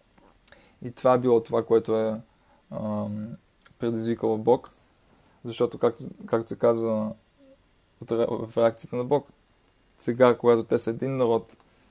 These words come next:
и, ам, с един за-, език за всички,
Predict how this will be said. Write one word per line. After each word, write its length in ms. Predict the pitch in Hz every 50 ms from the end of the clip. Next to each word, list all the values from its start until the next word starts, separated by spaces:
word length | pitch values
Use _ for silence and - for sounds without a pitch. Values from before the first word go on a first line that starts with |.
| _ _ _ _ -
и, 280 | - 135 131 127 120 104 - _ _ _ _ _ _ _ -
ам, 520 | 110 110 107 107 107 104 104 104 104 107 - - _ _ _ _ _ _ _ _ _ _ _ _ _ _ _ _ _ _
с 200 | - - - 117
един 200 | 120 123 131 127
за-, 300 | 120 120 120 117 - -
език 260 | 113 113 117 120 120
за 80 | 120 120
всички, 440 | 113 - - 170 - - - 127